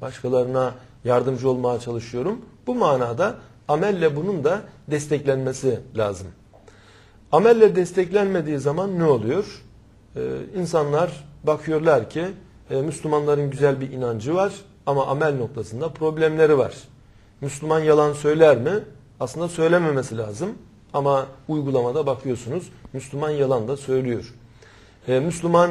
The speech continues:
içki içer mi? Normalde içmemesi lazım ama uygulamada bakıyorsunuz içiyor. E, Müslüman birbiriyle dövüşür mü? Dövüşmemesi lazım. Müminler kardeştir ama uygulamada bakıyorsunuz,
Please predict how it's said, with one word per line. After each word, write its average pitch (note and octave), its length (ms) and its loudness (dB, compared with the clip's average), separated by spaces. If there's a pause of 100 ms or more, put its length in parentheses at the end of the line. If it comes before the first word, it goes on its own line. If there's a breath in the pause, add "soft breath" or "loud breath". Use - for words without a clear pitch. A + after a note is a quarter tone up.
(140)
içki - 260 -10
içer E3 380 4
mi? B2 140 -2 (460)
Normalde D3+ 460 0
içmemesi B2+ 500 -4
lazım G#2 320 -4 (300)
ama B2+ 160 0
uygulamada B2+ 680 -2
bakıyorsunuz A#2+ 640 -6 (220)
içiyor. - 520 -10 (540 soft breath)
E, B2+ 60 -2
Müslüman F#3 480 2
birbiriyle E3+ 500 2
dövüşür D3+ 400 0
mü? D3+ 280 -2 (260)
Dövüşmemesi C#3+ 600 -4
lazım. A2+ 320 -4 (280)
Müminler C3+ 580 -2
kardeştir C3 720 -2 (260)
ama C3+ 200 0
uygulamada C3 640 -2
bakıyorsunuz, B2+ 680 -6